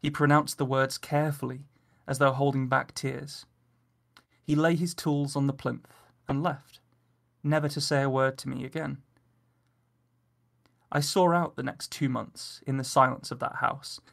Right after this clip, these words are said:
before being returned to London, where I still reside to this day. During that time, I found the graves of the other boys in a small copse the groundskeeper kept well tended. The names, crudely scratched into the wooden crosses,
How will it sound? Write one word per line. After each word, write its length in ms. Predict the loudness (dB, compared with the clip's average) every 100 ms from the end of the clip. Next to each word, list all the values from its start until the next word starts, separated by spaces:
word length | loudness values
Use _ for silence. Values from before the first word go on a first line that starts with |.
| _ -10
before 280 | -2 0 2
being 260 | 2 0
returned 400 | -2 0 0 0
to 80 | 0
London, 400 | 0 -2 -6 -16 -20 _ _ 0
where 120 | 0
I 60 |
still 300 | 0 -2 -4
reside 340 | -4 -6 -8 -10
to 80 | -14
this 160 | -12
day. 280 | -8 -8 -10 -16 _ _ _ _ _ _ -20 _
During 280 | 2 4 6
that 180 | 4 0
time, 380 | -4 -4 -4 -4
I 100 | -4
found 420 | 2 6 6 6
the 100 | -2
graves 480 | -4 -4 -4 -10 -12
of 80 | -8
the 80 | -6
other 120 | -6
boys 500 | -6 -10 -10 -12 -14 -16 -10
in 80 | -8
a 60 |
small 300 | -4 -2 -4
copse 520 | -4 -4 -4 -8 -18 -18 _
the 80 | 0
groundskeeper 680 | 2 2 0 -8 -12 -12
kept 220 | -12 -12 -6
well 180 | -6 -4
tended. 440 | -6 -6 -8 -16 _ _ _ _ _ _ _ _ _ 2
The 80 | 6
names, 460 | 6 6 0 -6
crudely 380 | -4 0 0 -2
scratched 500 | 0 4 4 2 -6
into 160 | -4 -2
the 60 |
wooden 220 | -4 -4 0
crosses, 480 | 0 0 -6 -10